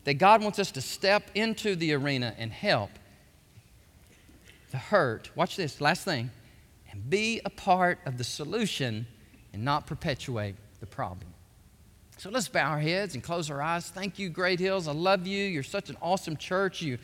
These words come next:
you listen so incredibly well. And I, again, I, I want you to listen. And I'm grateful, grateful, grateful that you're listening. But oh, please, please, what, what a travesty it would be if we all left and said, "Oh, thank you for the message." And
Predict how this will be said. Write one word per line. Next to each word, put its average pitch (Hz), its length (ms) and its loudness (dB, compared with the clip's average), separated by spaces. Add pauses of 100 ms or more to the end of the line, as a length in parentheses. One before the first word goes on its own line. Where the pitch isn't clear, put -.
(440)
you 165 160 -2
listen 190 380 2
so 202 280 4
incredibly 175 540 4
well. 202 480 8
And 156 100 4
I, 160 220 -2
again, 185 560 0 (720)
I, 151 80 -2
I 151 120 -2
want 208 280 0
you 320 80 2
to 262 80 4
listen. 262 380 4
And 254 100 0
I'm 165 140 2
grateful, 247 500 0
grateful, 285 420 2
grateful 262 400 2
that 220 200 2
you're 220 100 4
listening. 208 440 2
But 185 160 -2
oh, 277 200 2
please, 294 480 -2
please, 160 640 -2 (1120)
what, 240 260 0
what 269 140 0
a 285 60 -2
travesty 233 800 0
it 170 80 0
would 175 160 2
be 190 200 6
if 147 160 0
we 190 160 4
all 202 220 6
left 202 340 6
and 175 100 0
said, 180 180 2
"Oh, 208 180 4
thank 226 220 -2
you 214 60 -4
for 214 100 -4
the 208 80 -2
message." 190 680 2
And 127 220 -2